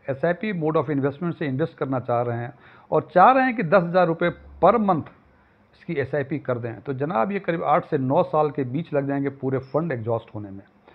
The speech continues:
और इस हिसाब से जिस, जो आपका target, अ,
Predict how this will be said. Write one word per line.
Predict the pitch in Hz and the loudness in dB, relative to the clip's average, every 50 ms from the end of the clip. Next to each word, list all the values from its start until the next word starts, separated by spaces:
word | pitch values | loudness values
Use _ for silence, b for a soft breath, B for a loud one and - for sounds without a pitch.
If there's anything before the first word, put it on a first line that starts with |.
| b b b b b b b | b b b b b b b
और | - - 165 185 - - | 2 2 2 2 2 0
इस | - 320 - - | -2 0 0 0
हिसाब | 247 - - 262 226 | -2 0 2 2 2
से | - 196 156 | 2 0 -2
जिस, | 135 160 269 240 - - | 0 0 -2 -2 -4 -8
जो | 180 - 139 143 190 214 | -12 -6 0 2 4 4
आपका | 214 214 - 196 | 4 4 2 -2
target, | - - 151 151 175 208 233 294 285 - | 2 4 4 6 4 4 0 -4 -4 -6
अ, | - 175 156 147 139 131 131 127 | -8 -4 -2 0 0 0 -2 -4